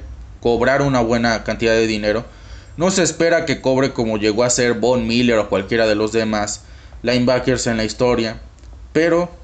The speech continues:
en lugar de cobrar veinte millones va a pedir unos catorce millones de dólares anuales.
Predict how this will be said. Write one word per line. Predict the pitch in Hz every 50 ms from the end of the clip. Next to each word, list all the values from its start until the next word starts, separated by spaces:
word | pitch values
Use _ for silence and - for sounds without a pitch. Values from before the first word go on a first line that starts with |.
| - - - -
en | - 113
lugar | 123 131 131 151 160
de | 170 -
cobrar | - 135 127 131 139 131
veinte | 135 143 139 143 156
millones | 147 151 151 147 151 147 147 151 143 139
va | 127
a | 123 -
pedir | 131 120 123 127
unos | 127 123 123 123 120
catorce | - - 110 92 - - 127 117 117 110 - 131 123
millones | 117 107 104 107 107 107 110 107 104
de | 107 104
dólares | 101 101 101 107 110 107 107 107 107 -
anuales. | 113 107 110 113 107 104 101 101 98 -